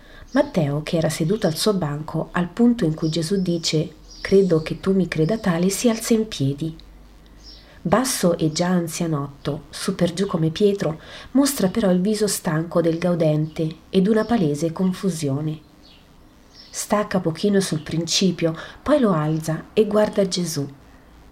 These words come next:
E Gesù lo guarda fisso, serio, dominandolo con tutta la sua imponente statura. "Quanto?", ripete Gesù dopo un po'. "Non vi è tassa per il discepolo del Maestro",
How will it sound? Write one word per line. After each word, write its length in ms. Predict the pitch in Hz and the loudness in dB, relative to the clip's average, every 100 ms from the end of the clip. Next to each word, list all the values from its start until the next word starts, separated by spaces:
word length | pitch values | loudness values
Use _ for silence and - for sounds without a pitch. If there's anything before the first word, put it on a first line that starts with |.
| - - - - - | -20 -20 -20 -20 -12
E 100 | - 156 | -4 -2
Gesù 340 | 160 165 190 | 0 2 4
lo 100 | 190 | 4
guarda 320 | 170 151 - | 0 -4 -4
fisso, 640 | 165 - 156 - - 165 - - - - | -6 -4 -4 -4 -4 -6 -8 -20 -20 -16
serio, 680 | - - - 160 151 156 151 - - - - - - - | -6 -2 2 2 2 0 -4 -6 -20 -20 -20 -20 -20 -10
dominandolo 760 | 165 190 202 180 156 160 170 180 | 2 4 4 4 4 2 2 0
con 200 | 254 240 | 0 0
tutta 300 | 160 156 165 | -2 -4 -4
la 100 | 160 | -2
sua 180 | - 190 | 0 0
imponente 540 | 190 220 160 151 190 | 0 0 0 -2 -6
statura. 640 | 175 - 180 139 135 135 - - - - - - - - - - - - - - - - - | -6 -4 -4 -2 -2 -4 -8 -20 -20 -20 -20 -20 -20 -20 -20 -20 -20 -20 -20 -20 -20 -20 -12
"Quanto?", 580 | - 226 170 160 170 165 - | -2 0 0 -2 -6 -6 -6
ripete 480 | 180 180 170 160 160 | -4 -2 -4 -4 -4
Gesù 320 | 165 160 175 | -2 0 0
dopo 220 | 160 165 | -2 -4
un 160 | 160 160 | -8 -4
po'. 240 | 160 156 - - - - - - - - - - - - - - - - | -4 -4 -10 -20 -20 -20 -20 -20 -20 -20 -20 -20 -20 -20 -20 -20 -20 -12
"Non 180 | - 214 | -2 2
vi 120 | 196 | 4
è 120 | 196 - | 4 4
tassa 420 | 233 185 - 170 | 2 2 2 2
per 140 | 170 | 2
il 120 | 160 | 2
discepolo 580 | 160 165 - 175 170 160 | 0 0 2 0 0 0
del 180 | 160 156 | 2 0
Maestro", 640 | 156 151 151 - 160 160 | 2 2 0 -4 -4 -6